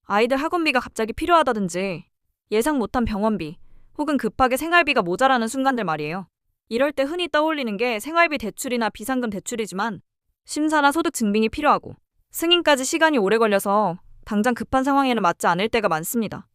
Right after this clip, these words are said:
그래서 오늘은 주부님들이라도 당일에 바로 현금을 마련할 수 있는 현실적인 방법 두 가지를 알려드릴게요. 첫 번째는 신용카드 현금화입니다. 아직 카드 한도가 남아있다면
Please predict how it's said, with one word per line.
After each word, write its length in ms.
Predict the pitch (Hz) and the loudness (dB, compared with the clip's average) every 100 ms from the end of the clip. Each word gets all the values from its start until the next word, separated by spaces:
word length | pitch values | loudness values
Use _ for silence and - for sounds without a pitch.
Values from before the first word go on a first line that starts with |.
| _ _ _ | _ _ _
그래서 320 | 254 262 294 | 0 2 2
오늘은 520 | 233 214 233 233 240 | 2 2 4 4 2
주부님들이라도 760 | 220 220 277 285 240 233 226 214 | 0 -2 0 2 2 4 4 2
당일에 360 | - 196 220 226 | -2 -2 0 2
바로 180 | 190 | 2
현금을 340 | 214 285 294 247 | 2 0 0 0
마련할 340 | 170 175 233 | 2 2 0
수 140 | 233 190 | -2 -6
있는 240 | 165 202 - _ _ _ _ | -6 -8 -10 _ _ _ _
현실적인 540 | 320 349 349 311 277 | 0 2 2 2 2
방법 260 | 233 196 202 | 2 -2 -4
두 120 | 202 | 0
가지를 280 | 226 226 175 | 2 2 0
알려드릴게요. 640 | 170 202 180 - 147 160 _ _ _ _ | 0 -4 -6 -8 -12 -14 _ _ _ _
첫 160 | 311 311 | -8 2
번째는 340 | 320 277 254 | 2 2 0
신용카드 400 | 254 330 330 269 | -2 -2 -2 -2
현금화입니다. 680 | 233 262 262 180 147 110 - _ _ _ _ | 0 0 -2 -4 -6 -12 -18 _ _ _ _
아직 240 | 208 262 - | -2 -2 0
카드 200 | 330 349 | 2 4
한도가 280 | 339 330 | 4 4
남아있다면 680 | 226 180 214 - 175 214 175 | 2 4 0 -2 -6 -6 -10